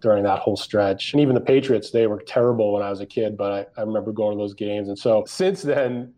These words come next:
Boston sports have been, you know, it's been the glory days with the Patriots and the Red Sox and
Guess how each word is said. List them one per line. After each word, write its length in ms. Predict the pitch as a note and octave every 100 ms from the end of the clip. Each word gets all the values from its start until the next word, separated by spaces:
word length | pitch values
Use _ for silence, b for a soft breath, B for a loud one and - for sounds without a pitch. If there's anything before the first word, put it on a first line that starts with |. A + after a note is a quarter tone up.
| -
Boston 420 | - D3+ D3 C3+
sports 440 | - C3+ C3+ C3
have 140 | B2 A#2
been, 340 | A#2 A2+ A2+ -
you 100 | B2
know, 160 | A#2
it's 160 | A#2 -
been 220 | B2 A#2+
the 100 | G#2
glory 360 | G#2+ A2+ B2 A#2
days 380 | G#2+ G2+ -
with 220 | A2 G2+ -
the 80 |
Patriots 640 | G2+ A#2 G#2+ G#2+ G#2 F#2+ -
and 420 | G2 G2 G2 G2
the 140 | - A2
Red 220 | G#2 G#2
Sox 560 | - G#2 G2 G2 - G2
and 340 | F#2 F2+ F2+